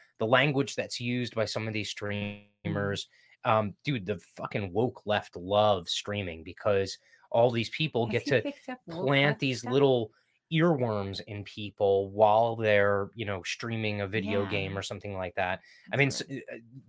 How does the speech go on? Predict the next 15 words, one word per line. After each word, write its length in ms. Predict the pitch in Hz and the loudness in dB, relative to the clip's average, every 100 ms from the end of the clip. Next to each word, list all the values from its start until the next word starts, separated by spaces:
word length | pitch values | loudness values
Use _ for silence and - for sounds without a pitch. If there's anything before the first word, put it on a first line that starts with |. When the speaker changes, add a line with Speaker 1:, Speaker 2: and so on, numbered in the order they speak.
| 131 131 | -10 0
Speaker 1:
the 100 | 113 | 2
highest 500 | - 151 151 - - | 4 2 0 -4 -4
grossing, 520 | 123 131 - 113 104 | 0 0 0 -2 -2
like, 180 | 98 - | -4 -4
Twitch 240 | 165 - | -6 -6
streamers 480 | - 101 92 87 90 | -8 -8 -6 -8 -8
are 60 | 87 | -10
gigantic 760 | - 107 92 87 101 101 98 | -2 -2 -2 -6 -8 -8 -12
socialists. 560 | - 95 - - - - | -10 -10 -12 -16 -20 -12
They're, 120 | 98 | -8
like, 240 | 95 92 85 - 110 | -6 -8 -10 -20 -6
Democrat, 420 | 104 101 - 95 | -4 -4 -4 -6
socialist, 520 | - 98 - 90 - | -6 -8 -8 -12 -12
or 60 | 92 | -14
communists. 600 | - 92 78 _ - - | -10 -12 -12 _ -16 -16